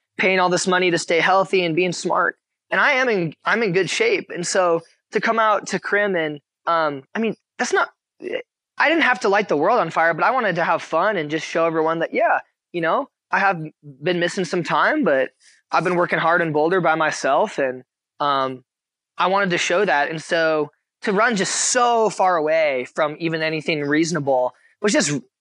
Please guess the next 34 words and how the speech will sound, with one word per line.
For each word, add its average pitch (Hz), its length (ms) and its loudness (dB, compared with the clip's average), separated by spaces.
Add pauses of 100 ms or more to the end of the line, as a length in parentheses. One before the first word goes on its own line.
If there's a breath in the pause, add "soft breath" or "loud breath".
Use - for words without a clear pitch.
(300)
was 196 140 2
just 247 240 0
like, 139 180 0
yeah, 151 260 4
it 156 40 2
was 175 100 0
just 175 160 -2
really 165 200 2
frustrating 156 480 0
and 143 100 -6
disappointing 143 600 -6
because 143 400 -4 (300)
I 214 140 0
could, 233 180 0
I 190 200 0
could 262 120 -4
almost 196 300 -6
run 151 220 -4
that, 170 200 -4
man, 175 240 -2
like, 135 280 -4 (420)
without 160 360 -2
training 147 400 -2
very 123 180 -2
much. 110 340 -4
Like, 151 100 0
I'm 165 100 0
not 170 200 0
trying 170 160 0
to 151 60 -2
be 151 120 0
disrespectful, 139 800 -2
but, 123 240 -2
like, 120 320 -2